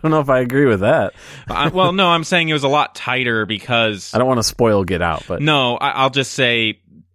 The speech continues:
Speaker 2: in my opinion, which we can dis-, agree to disagree on, like, I feel like Get Out was a lot tighter because it's not dealing with quite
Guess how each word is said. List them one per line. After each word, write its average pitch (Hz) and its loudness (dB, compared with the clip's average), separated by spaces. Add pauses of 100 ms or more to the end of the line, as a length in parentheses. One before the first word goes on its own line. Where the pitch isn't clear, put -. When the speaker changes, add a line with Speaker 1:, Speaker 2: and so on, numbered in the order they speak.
Speaker 2:
in 120 -2
my 113 0
opinion, 101 -4
which 95 -6
we 107 -8
can 98 -8
dis-, 95 -12 (160)
agree 107 -8
to 98 -6
disagree 95 -8
on, 90 -4
like, 92 -4
I 104 -8
feel 120 -4
like 98 -6
Get 110 -2
Out 104 -2
was 101 -6
a - -10
lot 101 -2
tighter 101 -4
because 90 -6 (560)
it's - -8
not 117 -2
dealing 104 -6
with 92 -8
quite 101 -2